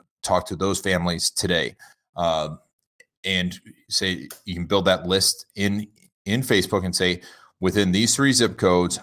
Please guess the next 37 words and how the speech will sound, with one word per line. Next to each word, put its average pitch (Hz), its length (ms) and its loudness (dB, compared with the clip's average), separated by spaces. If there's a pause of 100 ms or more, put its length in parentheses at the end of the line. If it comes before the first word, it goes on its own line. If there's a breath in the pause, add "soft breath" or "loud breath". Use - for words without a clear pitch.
I 80 80 -6
wanna 87 200 -4
talk 90 280 -2
to 90 100 -10
these 98 220 -4
fa-, - 160 -8 (140)
these 92 180 -6
types 98 240 -2
of 98 80 -14
families," 87 560 -6 (480)
and, 82 600 -4 (120)
um, 80 440 -2 (500)
and 92 260 0
build 92 220 2
an 85 100 -2
ad 98 440 2 (140)
and 104 340 0
then 101 180 0
segment 95 460 0
out 95 140 2
the - 100 -6
ads 82 240 -4
and 90 100 -6
tell 92 220 2
them 92 240 4
a 82 60 -2
story 90 560 2 (300 loud breath)
and 87 140 -4
constantly 101 460 -4
market 95 300 -2
them 76 180 -18
for 90 200 -8 (340)
inexpensive. 107 760 -6 (120)
I 92 40 -14
mean, 98 200 -8 (120)
I 113 200 2
helped, 117 400 0